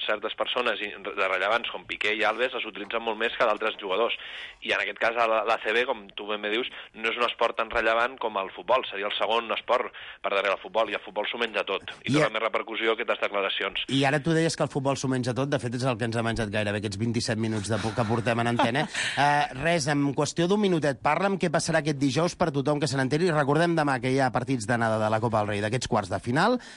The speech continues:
Speaker 2: partit important entre l'Atlètic de Bilbao i el Barça, també abans, a mitja hora abans jugarà el Celta el, contra l'Atlético de Madrid, però parla'm de què passarà aquest dijous, eh, res, eh, en trenta segons m'expliques què passa.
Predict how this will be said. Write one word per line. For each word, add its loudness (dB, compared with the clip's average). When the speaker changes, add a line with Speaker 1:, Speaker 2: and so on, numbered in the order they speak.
Speaker 2:
partit -2
important 0
entre 0
l'Atlètic 2
de 2
Bilbao 0
i 0
el 2
Barça, 4
també 2
abans, 2
a 2
mitja 0
hora 2
abans 0
jugarà 2
el -2
Celta -2
el, -4
contra 0
l'Atlético 2
de 2
Madrid, 2
però 2
parla'm 2
de 2
què 0
passarà 2
aquest 0
dijous, 2
eh, 4
res, 0
eh, 2
en 0
trenta 0
segons -2
m'expliques 0
què 0
passa. -8